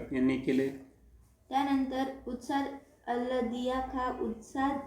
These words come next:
Speaker 2: अब्दुल करी-, अ, करीम खा आणि उत्साद रह-, रहिमत खा यांनी महाराष्ट्रातील रसिकांमध्ये संगीताची आवड निर्माण केली.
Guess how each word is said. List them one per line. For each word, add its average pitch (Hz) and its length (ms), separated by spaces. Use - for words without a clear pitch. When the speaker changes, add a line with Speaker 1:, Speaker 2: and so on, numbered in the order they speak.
Speaker 2:
अब्दुल 233 340
करी-, 240 460
अ, 214 220
करीम 240 420
खा 262 160
आणि 233 340
उत्साद 233 480
रह-, 240 340
रहिमत 247 420
खा 247 120
यांनी 233 580
महाराष्ट्रातील 240 680
रसिकांमध्ये 233 600
संगीताची 226 640
आवड 226 280
निर्माण 220 400
केली. 220 260